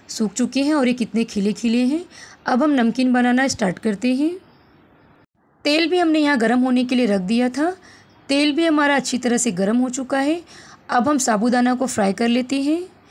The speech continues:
इसे हम इस तरह तेल में डाल देंगे। गैस का आँच यहाँ हम फास्ट रखेंगे।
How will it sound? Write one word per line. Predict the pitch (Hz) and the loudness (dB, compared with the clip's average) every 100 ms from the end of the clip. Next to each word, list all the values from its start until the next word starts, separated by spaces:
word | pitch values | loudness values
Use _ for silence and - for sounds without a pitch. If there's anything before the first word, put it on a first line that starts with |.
| - - _ - | -20 -20 _ -4
इसे | 247 311 302 | 0 2 2
हम | 294 | 2
इस | 247 | 0
तरह | 262 254 | -2 0
तेल | 240 208 | 0 2
में | 233 247 | 2 2
डाल | 247 247 | 2 2
देंगे। | 262 269 330 403 - _ - _ _ _ _ _ | 0 0 -2 -4 -14 _ -20 _ _ _ _ _
गैस | 208 262 294 - | -4 0 2 0
का | 302 | 0
आँच | 254 254 277 | 0 0 0
यहाँ | 277 285 | 2 0
हम | |
फास्ट | 254 208 190 214 | 0 -2 -2 0
रखेंगे। | 240 247 262 254 330 | -2 -2 -2 0 -2